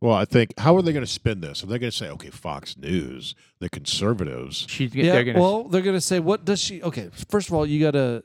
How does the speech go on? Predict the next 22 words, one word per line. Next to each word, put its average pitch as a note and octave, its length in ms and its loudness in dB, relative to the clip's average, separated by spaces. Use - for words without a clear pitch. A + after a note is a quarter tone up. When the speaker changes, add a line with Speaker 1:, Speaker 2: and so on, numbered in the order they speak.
Speaker 3:
what D#3+ 340 2
is G3 120 -2
she G3+ 160 -4
reporting D#3+ 500 -2
that A2+ 120 -6
they're B2+ 100 2
muzzling? A#2+ 420 0
What F3 140 6
are G3 40 -4
they F#3+ 140 0
muzzling D#3+ 380 2
Speaker 1:
Correct. G2+ 240 0
Speaker 3:
on? G#2+ 60 -14
They're D#3 120 6
gonna F3+ 200 0
dumb D#3+ 340 0
it D#3+ 100 -4
down E3 360 -2
to, D#3 80 0
like, B2+ 440 -2
something D3+ 480 -4
stupid. - 640 -4